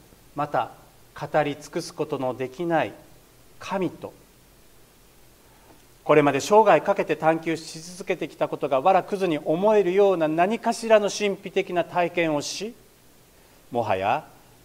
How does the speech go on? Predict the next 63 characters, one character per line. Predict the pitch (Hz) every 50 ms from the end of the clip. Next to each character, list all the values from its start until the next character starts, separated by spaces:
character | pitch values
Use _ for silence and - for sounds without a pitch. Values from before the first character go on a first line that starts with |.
| _ -
何 | 110 117 120 120 127 131
も | 147 165 160 165
書 | - 135 123
こ | - - 156 151 143 147 -
う | -
と | 175
は | 190 196 170 127 - -
思 | - 110 113 117 123
わ | 131 131 123
な | 120 117 117
く | 117 - 151
な | 131 123
っ | 117
て | - - - 170 165
し | - - - 107
ま | 85 -
っ | - -
た。 | - - _ _ _ _ _ _ _ _ _ _ _ _ _ _ _ _
あ | - 143 156
る | 170
い | 165
は | 147
そ | 139 - 160
れ | 139
は | 135 139 151 165 - - - - - -
彼 | - 170 170 160
の | 156 151
中 | 160 160 156 143
で | 135 131
何 | 135 156 170 165 160
か | - 190 180
が | 160 110 - - - - - - _ _ -
完 | - - 151 165 170 165
結 | 170 - 170 160 165 160 151
し | - -
て | - 151
し | 143 - - 151
ま | 143 143
っ | 143 143 - -
た | 143 135
か | - - 143
ら | 135 131 127
な | 127 127
の | 123 120
か | 113 - - - 175
も | 170 160
し | 156 - -
れ | 104 92
ま | 85 -
せ | - -
ん。 | - _ - _ _ _ _ _ _ _ _ _ _ _ _ _ - - - - - _ _ _ _ _ - - - _ _ _ _ _ _ - - - - - - - - - - - - - - - - _ -
で、 | 147
こ | 139 - 165 160
の | 160
ト | 160 - 220
マ | 220 214 214 202
ス | 208 - - 147
と | - - - 180 165 143
似 | 120 117 147 165
た | - 240 240 247
よ | 254 262 262 247 226 190
う | 165
な、 | 147 143 139 123 98 98